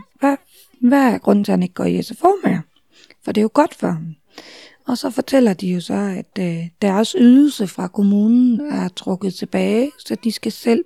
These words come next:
betale for en plads i S F O. Og der, øh, siger jeg jo til dem, at,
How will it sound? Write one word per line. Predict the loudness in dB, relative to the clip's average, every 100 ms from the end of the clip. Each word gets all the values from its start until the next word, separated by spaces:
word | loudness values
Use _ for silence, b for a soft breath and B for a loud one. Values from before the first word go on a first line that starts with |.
| _
betale | -8 -4 -2 -2 -4
for | -6 -6 -6 B B B B B
en | -2 -2
plads | -2 -6 -6 -6
i | -4 -4
S | -6
F | -10
O. | -10 -12 _ -20 -20 _ _ _ -20 -20 _ _ _ _
Og | -6 -4 -2
der, | 0 0
øh, | -2 -4 -6 -10
siger | -4 -2
jeg | -2
jo | -6
til | -8 -4
dem, | -4
at, | -4